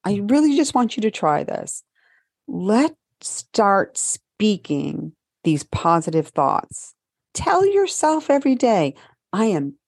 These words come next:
the luckiest girl that I know." And see if your actions don't start to follow what you're saying. You know, again, that positive moment, I used to tell my kids, "Positive momentum or negative momentum."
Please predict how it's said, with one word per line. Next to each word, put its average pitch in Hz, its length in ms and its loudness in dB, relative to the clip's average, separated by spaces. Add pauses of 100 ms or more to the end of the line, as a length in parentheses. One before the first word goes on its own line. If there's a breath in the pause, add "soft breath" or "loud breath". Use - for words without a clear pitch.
(100)
the 147 100 -4
luckiest 180 880 -2
girl 208 280 2
that 190 140 2
I 175 160 2
know." 151 540 -4 (440)
And 247 160 2
see 294 380 0
if 285 180 -2
your 247 240 0
actions 165 760 -2
don't 160 320 2
start - 420 0
to - 100 -14
follow 143 760 -2 (180)
what 156 220 0
you're 151 120 -2
saying. - 640 -6 (580)
You 170 80 -4
know, 151 540 0
again, 151 540 0 (240)
that - 300 -2
positive 226 520 2
moment, 226 320 0
I 208 100 2
used 240 140 2
to - 80 -10
tell 180 180 -4
my 160 140 -2
kids, - 400 -8
"Positive 254 600 0
momentum 254 680 2
or 175 120 -2
negative 160 460 2
momentum." 151 760 -4